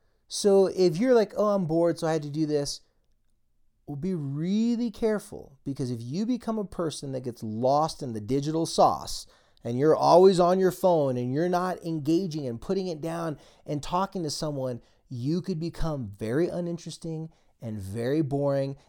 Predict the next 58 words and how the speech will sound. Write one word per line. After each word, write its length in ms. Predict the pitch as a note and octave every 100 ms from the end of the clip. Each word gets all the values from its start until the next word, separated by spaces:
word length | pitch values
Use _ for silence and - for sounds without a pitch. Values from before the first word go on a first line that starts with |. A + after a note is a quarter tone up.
| _
and 200 | B2 A2
le-, 340 | A2 A2+ B2 - _ -
maybe 340 | C3+ G3 C4+
you're 120 | C4
super 380 | G3+ - A#3+ G3+
entertaining 640 | F3+ E3 - F3 F3 F3+ E3+ -
in 100 | C3+
an 100 | B2+
emoji 460 | A2+ A2 D3 C#3+
world, 600 | F3 E3 E3+ E3+ E3+ E3+ D#3+ _ -
or 60 | C#3
you 160 | C3+
figured 480 | C3 - D#3+ D3+ D#3+
out 240 | D#3+ D#3
how 180 | D3+ D3+
to, 80 | C#3+
like, 380 | C3 B2 A2+ B2
you 60 |
know, 80 | B2
say 260 | G#2+ D#3+ D3
things 260 | D#3+ D#3+
on 140 | C#3 B2
Twitter 320 | - E3 E3
just 240 | E3 E3
right, 320 | E3 D#3 F3+ - _ _
but 120 | -
face 380 | A2+ - D3+ G3
to 100 | -
face, 560 | C#3+ - C#3+ G#3+ A3+ - _ _ _
if 140 | - C#3
you 220 | A2+ C3
have 100 | G#3+
not 260 | F3+ E3 E3+
practiced 640 | - C#3+ D#3+ F3+ F#3 - -
the 200 | B2+ B2
interaction, 760 | D3 C#3+ A2+ B2+ C#3+ - F#3 F3
those, 240 | B2 A#2 - _ -
those 140 | C3
random 400 | A#2 C3 D3 D#3+
social 460 | - C#3 D#3 - D3+
experiments 540 | - - D3+ E3 E3
that 100 | -
you 120 | C#3+
had 220 | B2+ B2+
to 80 | D3
do 220 | B2+ C3
to 80 | C#3
learn 220 | B2 B2
how 100 | B2+
to 80 | C3
break 260 | A#2+ A#2+ B2+
the 120 | A2
ice 280 | A2+ B2+ -
in 60 |
a 40 | G#2+
group 280 | A2+ C3 C3
of 100 | -
people, 480 | C#3+ C#3+ F3+ G3